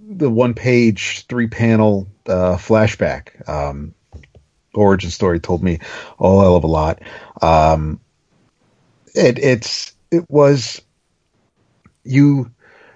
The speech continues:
whereas sometimes we'll read a first issue, and, and there was one that I read this week that kind of felt this way. M-, most times, first issues are basically a setup issue. Um, they, they, they could either feel like something you get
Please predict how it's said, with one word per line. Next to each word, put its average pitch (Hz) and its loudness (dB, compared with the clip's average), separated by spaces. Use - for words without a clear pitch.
whereas 131 2
sometimes 135 -4
we'll 123 -4
read 123 -2
a 107 -4
first 113 -4
issue, 110 -2
and, 98 -2
and 92 -4
there 98 0
was 92 -2
one 101 0
that 92 2
I 95 4
read 92 2
this 90 -6
week 87 -4
that 82 -4
kind 87 0
of 82 -4
felt - -4
this - -10
way. 90 2
M-, 143 4
most 139 2
times, 123 0
first - -2
issues 113 0
are 101 -6
basically 101 -2
a - -4
setup 113 0
issue. 92 -6
Um, 87 -6
they, 110 2
they, 90 -2
they 87 0
could - -2
either 92 2
feel 98 2
like 87 -2
something 95 -2
you 92 2
get - 2